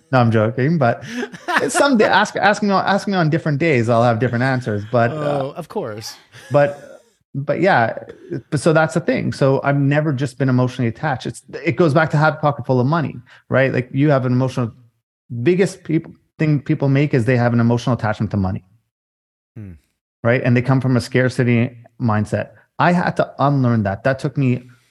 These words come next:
Speaker 1: lots of money in coaching,
Speaker 2: Yep.
Speaker 1: lots of money in self-development,
Speaker 2: Yep.
Speaker 1: lots of work on myself to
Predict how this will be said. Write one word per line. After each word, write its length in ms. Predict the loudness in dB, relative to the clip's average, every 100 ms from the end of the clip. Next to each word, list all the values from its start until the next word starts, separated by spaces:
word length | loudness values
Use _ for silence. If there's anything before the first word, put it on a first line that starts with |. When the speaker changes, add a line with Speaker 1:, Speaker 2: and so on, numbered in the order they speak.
| _ _ _ _
Speaker 1:
lots 440 | 0 4 4 2 2
of 80 | 2
money 640 | 4 4 4 2 0 -2
in 140 | -4 -2
coaching, 600 | 0 0 0 -2 -2 -6
Speaker 2:
Yep. 200 | -8 -8 -2
Speaker 1:
lots 420 | 0 2 0 0
of 60 | 0
money 300 | 2 2 2
in 100 | 0
self-development, 960 | 0 -2 -2 0 2 2 0 -4 -6
Speaker 2:
Yep. 180 | -4 0
Speaker 1:
lots 280 | 2 0 -2
of 120 | -4
work 240 | 0 0 0
on 60 |
myself 360 | 0 0 -2 -2
to 120 | -4